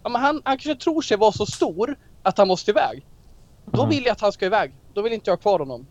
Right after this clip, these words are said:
Speaker 1: om han är så. För så
Speaker 2: Ja, men han tror ju
Speaker 1: jävla
Speaker 2: det.
Speaker 1: pissad blir det inte på klubben.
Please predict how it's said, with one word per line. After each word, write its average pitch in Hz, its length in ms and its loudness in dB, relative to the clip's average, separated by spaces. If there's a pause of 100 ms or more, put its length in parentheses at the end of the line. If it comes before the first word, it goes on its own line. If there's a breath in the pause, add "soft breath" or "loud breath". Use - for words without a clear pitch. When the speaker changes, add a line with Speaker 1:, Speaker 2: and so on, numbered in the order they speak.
Speaker 1:
om 185 140 2
han 180 160 4
är 170 60 2
så. - 300 -6 (760)
För - 120 -6
så - 240 -6
Speaker 2:
Ja, 190 160 6
men 151 120 8
han 143 140 4
tror - 200 4
ju 147 40 8
Speaker 1:
jävla 117 160 4
Speaker 2:
det. 98 60 -4
Speaker 1:
pissad 214 300 -4
blir 214 220 -2
det 151 60 -4
inte 135 120 -12
på 139 140 -6
klubben. 185 300 -2